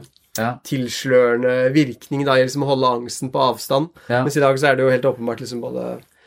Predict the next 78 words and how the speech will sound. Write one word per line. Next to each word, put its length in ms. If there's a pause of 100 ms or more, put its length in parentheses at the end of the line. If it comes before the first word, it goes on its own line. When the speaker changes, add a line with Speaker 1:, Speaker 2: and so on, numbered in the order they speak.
(360)
Speaker 2:
underholdning, 760 (360)
altså 160
vi 80
morer 380
oss 160
til 80
døde 360
for 140
å 320
Speaker 1:
Ja, 140 (160)
ja. 80
Speaker 2:
<laughs> 20
bruke 160
Speaker 1:
Ja. 140
Speaker 2:
det 80
som 100
en 80
kjent 180
Speaker 1:
Så, 60
Speaker 2:
tittel, 160
Speaker 1:
så, 60
Speaker 2:
altså 100
Speaker 1:
så 60
da 60
Speaker 2:
at, 60
Speaker 1:
kunne 140
du 80
Speaker 2:
eh, 60
Speaker 1:
shoppe, 140
Speaker 2:
vi 60
Speaker 1:
du 60
Speaker 2:
adspreder 640
oss 140
til 100
døde, 260
kanskje 220
Speaker 1:
Ja. 100
Speaker 2:
kunne 60
vi 60
sagt 260
i 20
dag. 180 (140)
Speaker 1:
Du 80
kunne 140
shoppe, 420
eller 140
du 100
kan 300
selvutvikle 1000
deg, 120
eller, 120
eller 220
hva 100
det 60
Speaker 2:
Ja, 140
Speaker 1:
skal 80
Speaker 2:
eller 180
Speaker 1:
være. 80
Speaker 2:
at 80
i 60
dag 180
så 160
klarer 160
Speaker 1:
Men 60
Speaker 2:
vi 80
ikke 100
å 80
holde 160
oppmerksomheten 560
nok 260
til 120
å 20
føle 240
noe 160
angst 400
eller 260
<laughs> 40
noe 100